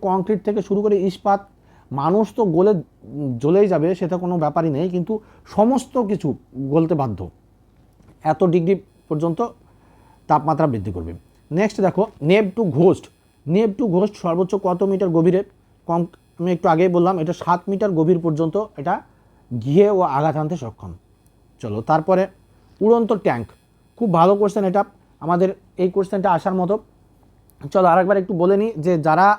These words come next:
আমার এই চ্যানেলে নতুন, অবশ্যই চ্যানেলটিকে সাবস্ক্রাইব করে রেখো,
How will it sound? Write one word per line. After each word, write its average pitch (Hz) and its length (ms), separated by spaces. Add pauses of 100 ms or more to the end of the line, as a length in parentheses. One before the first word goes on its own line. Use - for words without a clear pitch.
(120)
আমার 175 200
এই 185 60
চ্যানেলে 180 340
নতুন, 160 300
অবশ্যই 180 420
চ্যানেলটিকে 170 440
সাবস্ক্রাইব 170 420
করে 147 140
রেখো, 123 240